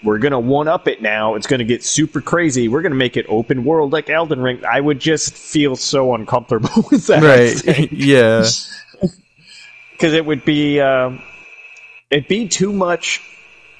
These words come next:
Speaker 1: recycling of the original, because they know fans want that stuff from the original,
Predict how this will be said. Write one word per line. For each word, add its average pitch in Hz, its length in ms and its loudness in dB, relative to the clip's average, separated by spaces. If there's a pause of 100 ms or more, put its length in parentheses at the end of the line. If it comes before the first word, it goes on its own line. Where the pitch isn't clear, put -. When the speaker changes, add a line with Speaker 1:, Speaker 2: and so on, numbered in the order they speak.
(800)
Speaker 1:
recycling 120 960 -2 (460)
of 117 400 -2 (260)
the 120 200 0
original, 104 720 -2 (720)
because 131 340 -2
they 120 140 0
know 123 280 0
fans 117 560 -4
want 104 460 -4
that 98 260 -2
stuff - 760 -4
from 147 240 -2
the 156 120 0
original, 175 580 -4